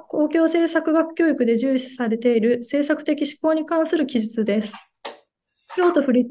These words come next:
大学公共政策学部では、政策的思考について公共政策学に関する思考方法、ポリシーマインドと表現しています。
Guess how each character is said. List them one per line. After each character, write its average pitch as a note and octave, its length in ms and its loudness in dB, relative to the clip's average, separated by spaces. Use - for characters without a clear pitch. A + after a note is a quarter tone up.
大 C4 220 4
学 B3+ 360 0
公 D4 200 4
共 D4+ 160 2
政 D#4 260 2
策 D4+ 220 0
学 D4 220 2
部 B3+ 100 2
で G#3 100 -2
は、 A3+ 220 -2
政 D#4 240 -2
策 E4+ 200 -2
的 D4+ 200 -2
思 - 160 -10
考 D4 140 4
に C#4+ 160 4
つ D4 120 0
い A#3+ 80 2
て B3+ 200 4
公 D#4 260 2
共 D#4+ 200 2
政 D#4 220 0
策 D#4+ 220 -2
学 C#4+ 240 0
に A3 140 -2
関 B3 200 0
す A#3+ 80 -4
る G#3 100 -2
思 C4+ 340 4
考 C4 40 0
方 B3+ 200 2
法、 - 260 -2
ポ B3 100 4
リ C4+ 80 0
シ D#4 240 0
ー - 20 0
マ E4 180 2
イ D#4+ 60 2
ン B3 100 6
ド A#3+ 160 2
と F4+ 220 -4
表 D#4 60 2
現 C4 320 2
し - 80 -10
て G#3 80 -4
い G3 80 0
ま G3 200 0
す。 - 200 -16